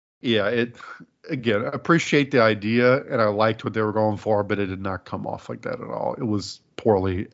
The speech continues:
I don't even know if it was poorly executed. It just didn't,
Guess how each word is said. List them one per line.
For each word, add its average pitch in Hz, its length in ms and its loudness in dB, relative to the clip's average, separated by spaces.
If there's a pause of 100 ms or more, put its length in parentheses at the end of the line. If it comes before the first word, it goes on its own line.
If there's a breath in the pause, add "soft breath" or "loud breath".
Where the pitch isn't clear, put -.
(640 loud breath)
I - 60 6
don't 247 160 10
even 240 80 12
know 240 60 10
if 214 60 6
it - 40 2
was 208 120 2
poorly 165 300 8
executed. 104 520 0
It 101 80 -2
just 117 280 -6
didn't, 110 400 0